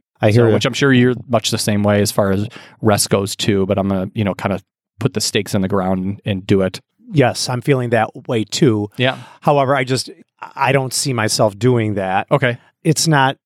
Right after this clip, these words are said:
Speaker 1: part of my D N A.
Speaker 2: Sure. And that's okay.
Speaker 1: Yeah, it is okay. I guess I get my break if I take a few days off or
Speaker 2: Sure.
Speaker 1: whatever. But I enjoy, I enjoy working hard. Sometimes I, if I work a little too hard, it,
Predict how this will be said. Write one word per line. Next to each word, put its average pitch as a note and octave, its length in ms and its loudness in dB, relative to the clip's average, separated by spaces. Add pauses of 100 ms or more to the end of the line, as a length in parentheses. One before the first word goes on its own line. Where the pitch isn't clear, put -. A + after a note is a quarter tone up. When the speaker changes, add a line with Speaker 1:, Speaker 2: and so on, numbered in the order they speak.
Speaker 1:
part B2+ 320 0
of B2 160 -2
my G#2 460 -4
D A2+ 300 -4
N G#2+ 120 -4
A. G#2+ 240 -4
Speaker 2:
Sure. D#3 280 0 (100)
And E3+ 80 -2
that's F3+ 140 0
okay. A#3 340 -2
Speaker 1:
Yeah, A3+ 140 2
it C3+ 80 0
is F#3 120 0
okay. G#2+ 380 0 (760)
I C3 120 0
guess C3 440 0
I B2 120 -4
get B2+ 200 -2
my A#2 400 2
break A2 440 0
if A2+ 120 -4
I G2+ 100 -2
take G#2+ 260 -6
a - 20 -10
few G#2+ 160 -4
days G2+ 320 -6
off F2+ 480 -12
or C3+ 140 -10
Speaker 2:
Sure. A#2 120 0
Speaker 1:
whatever. G#2 460 -4 (400)
But C#3 220 0
I C3 140 2
enjoy, A#2+ 880 0
I A#2+ 160 -4
enjoy A2+ 920 0
working A2 380 -4
hard. G2 580 0 (360)
Sometimes C3+ 580 0
I, C3 260 -6
if C3+ 220 -4
I A#2+ 120 2
work A2+ 220 0
a B2 40 -2
little A2+ 240 2
too B2+ 260 2
hard, G#2+ 400 0
it, G#2+ 300 -8